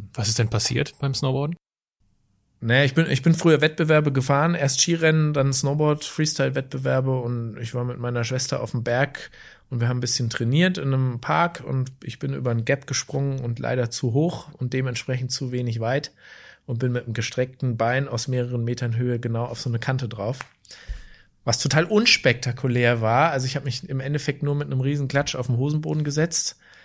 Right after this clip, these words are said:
Speaker 2: und hab dann aber relativ schnell gemerkt, dass irgendwas am Bein nicht stimmt und ein Bruch war's nicht, das hatte ich vorher auch schon, sondern es ist, mein ganzes Knie war komplett getrümmert. Also alle Bänder waren durch,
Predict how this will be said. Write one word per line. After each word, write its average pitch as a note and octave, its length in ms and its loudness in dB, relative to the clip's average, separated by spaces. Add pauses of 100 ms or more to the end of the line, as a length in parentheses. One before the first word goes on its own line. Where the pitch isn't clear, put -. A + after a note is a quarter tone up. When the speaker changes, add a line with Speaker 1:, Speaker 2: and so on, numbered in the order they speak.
(320)
Speaker 2:
und A#2+ 140 2
hab C3+ 140 0
dann B2 140 0
aber B2 220 -2
relativ B2+ 380 -2
schnell B2 280 -2
gemerkt, A#2 760 -4
dass - 180 -2
irgendwas A#2 340 -2
am A#2 140 -4
Bein A#2 220 0
nicht A2+ 180 0
stimmt F3+ 300 0
und - 120 -6
ein B2 80 -2
Bruch C3 280 2
war's A2 240 0
nicht, E3+ 320 0
das A#2+ 180 -2
hatte C3 160 -4
ich - 80 -8
vorher A2 280 -6
auch C3 80 -6
schon, D3+ 220 -4 (580)
sondern A#2 180 0
es A2 100 0
ist, - 160 -8
mein A#2 220 0
ganzes B2+ 320 2
Knie C3+ 180 2
war A#2 120 2
komplett B2 360 -2
getrümmert. - 540 -10 (420)
Also A2+ 160 -4
alle D3+ 240 4
Bänder A#2+ 340 2
waren G#2+ 200 -4
durch, A2+ 480 -4